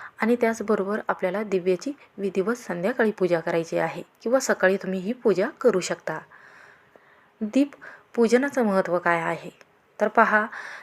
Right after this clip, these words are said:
दिवा हा आपल्याला अंधारातून प्रकाशाकडे नेणारा दिवा असतो, म्हणून या दिवशी दिव्याची पूजा करून आपल्या मनातील जी कृतज्ञता आहे ती व्यक्त करण्याचा हा दिवस असतो. कारण दिवा जो असतो,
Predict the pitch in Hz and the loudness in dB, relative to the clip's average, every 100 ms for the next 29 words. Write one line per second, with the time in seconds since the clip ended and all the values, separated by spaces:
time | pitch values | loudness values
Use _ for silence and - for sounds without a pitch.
0 | - 214 247 240 269 254 220 240 - - | -10 0 4 8 8 8 4 2 -6 -4
1 | 202 - 196 185 190 - - - - 208 | -4 0 0 0 -2 -8 -16 -14 -2 0
2 | 208 262 285 240 220 208 196 180 185 185 | 0 2 0 0 -2 -2 -2 -4 -2 -2
3 | 190 214 196 170 170 185 208 175 170 165 | -2 -2 -4 -4 -4 -4 -2 0 2 0
4 | 156 - 170 - - - - 190 196 202 | -2 -6 -8 -10 -20 -20 -8 -2 -2 0
5 | 196 190 196 175 196 196 202 185 180 226 | -2 0 -2 -4 -6 -4 -2 -2 -2 -4
6 | - 185 185 247 226 196 - - 165 - | -4 -2 0 0 -2 -6 -2 0 0 2
7 | 185 175 175 190 220 208 196 - - - | 0 0 -4 -4 -4 -2 -4 -6 -18 -18
8 | 196 214 233 - - - 214 214 226 240 | -6 -4 -4 -8 -20 -4 -2 0 0 0
9 | 226 208 180 240 254 220 202 - 262 262 | 0 0 0 -4 -6 -2 -2 2 0 2
10 | 202 190 185 170 175 170 170 170 - 170 | 0 0 0 0 0 0 0 -2 -4 -6
11 | - - - - - - 208 262 226 190 | -6 -12 -20 -20 -6 2 4 4 2 0
12 | 214 247 - - 196 202 185 - 214 | 0 -2 -6 -4 6 6 6 2 -2